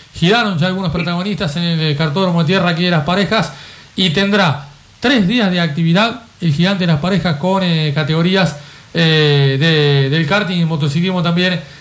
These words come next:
aquí en tierra para que los protagonistas puedan comenzar a moverse y no perder el feeling arriba de las máquinas.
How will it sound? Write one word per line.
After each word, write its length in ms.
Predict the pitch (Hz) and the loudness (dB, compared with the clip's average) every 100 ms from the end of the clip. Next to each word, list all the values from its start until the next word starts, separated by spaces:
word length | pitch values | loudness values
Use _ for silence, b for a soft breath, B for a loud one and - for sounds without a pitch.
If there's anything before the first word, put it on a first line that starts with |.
| B - | B -2
aquí 220 | 156 175 | 0 2
en 100 | 180 | 2
tierra 340 | 208 196 180 | 2 2 0
para 240 | 143 220 196 | 0 0 0
que 80 | 175 | 0
los 100 | 156 | 0
protagonistas 540 | 175 180 196 196 151 | 0 -2 -2 -2 -2
puedan 260 | 226 226 208 | 0 0 0
comenzar 360 | 190 180 208 | -2 -2 0
a 60 | 196 | 0
moverse 440 | 196 202 214 214 B B B | 0 0 0 -2 B B B
y 100 | 180 | 0
no 160 | 170 190 | 2 2
perder 220 | 185 180 | 2 2
el 100 | 175 | 2
feeling 200 | 143 190 | 0 2
arriba 220 | 170 160 160 | 2 2 2
de 80 | |
las 100 | 147 | 4
máquinas. 380 | 143 139 - - | 2 0 -4 -10